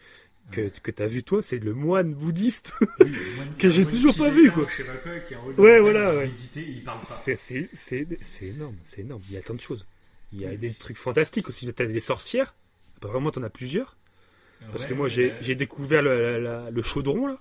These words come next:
Speaker 2: Oui, c'est vrai, moi, j'ai
Speaker 1: Et
Speaker 2: pas
Speaker 1: tu
Speaker 2: vu ça, du coup. Mais il y a le
Speaker 1: je
Speaker 2: mec
Speaker 1: sais pas
Speaker 2: aussi. Il y a
Speaker 1: je sais pas
Speaker 2: la
Speaker 1: si je te l'ai dit, le chaudron, tu peux le boire.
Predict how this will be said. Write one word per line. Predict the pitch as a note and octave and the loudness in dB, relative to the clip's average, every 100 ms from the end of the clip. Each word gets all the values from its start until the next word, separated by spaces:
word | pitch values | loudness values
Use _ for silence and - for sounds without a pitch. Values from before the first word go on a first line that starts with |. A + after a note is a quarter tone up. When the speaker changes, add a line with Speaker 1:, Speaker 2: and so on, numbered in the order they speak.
| _ - - A#2 | _ -20 -20 -12
Speaker 2:
Oui, | C#3+ F3 - | -8 -8 -10
c'est | - | -14
vrai, | D#3 B2 | -16 -14
moi, | C3 | -4
j'ai | D3+ | -2
Speaker 1:
Et | |
Speaker 2:
pas | - | 2
Speaker 1:
tu | F#3+ | 2
Speaker 2:
vu | G#3+ | 2
ça, | A2 | -4
du | |
coup. | - - - - | -20 -20 -20 -14
Mais | B2+ | -6
il | |
y | D#3 | -2
a | |
le | E3 | 0
Speaker 1:
je | |
Speaker 2:
mec | F#3+ | 0
Speaker 1:
sais | D#3 | 0
pas | |
Speaker 2:
aussi. | D#3 - - - - - - | -4 -12 -16 -20 -20 -16 -16
Il | A2+ | -12
y | B2 | -8
a | |
Speaker 1:
je | - | -4
sais | - | -4
pas | |
Speaker 2:
la | E3 A#2 | -4 -8
Speaker 1:
si | |
je | - | -4
te | D#3+ | -2
l'ai | E3+ | 0
dit, | F3 A3+ F#3+ - | -2 -4 -6 -10
le | D3 | -8
chaudron, | - E3 G3+ | -6 -6 -6
tu | - C3+ | -8 -6
peux | D#3 | -6
le | |
boire. | D#3 G#3+ G#3+ | -2 -2 -2